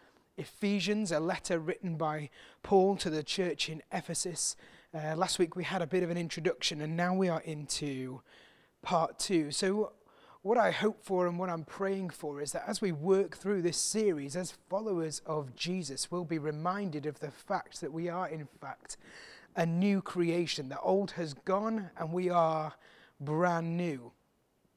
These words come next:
You know, sometimes we may look like or sound like or even act like the old us, but if we're intentional, we can realize the truth that we have been transformed by the power of God and actually begin to live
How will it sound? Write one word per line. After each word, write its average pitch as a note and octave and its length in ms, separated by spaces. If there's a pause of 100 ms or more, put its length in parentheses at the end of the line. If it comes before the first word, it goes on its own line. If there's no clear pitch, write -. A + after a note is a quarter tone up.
(120)
You D#3+ 120
know, D3+ 100
sometimes E3+ 560
we E3 100
may D#3 280
look F3 440
like G3+ 400
or C#3 200
sound G3 420
like E3+ 320
or D3+ 160
even D#3+ 300 (420)
act - 340
like D#3+ 340
the D#3+ 200
old F3 320
us, C3 260
but C#3 220 (320)
if G3+ 200
we're F3+ 160
intentional, D3+ 920
we D#3 160
can D3 320
realize D3+ 600
the D#3 120
truth - 460
that - 160
we E3+ 160
have D#3+ 360
been C#3+ 380 (380)
transformed D#3+ 960
by D3 340 (380)
the D3+ 100
power F#3+ 400
of F3 140
God D#3 260
and E3 140
actually F3 340
begin F3+ 580
to D3+ 200
live D#3+ 840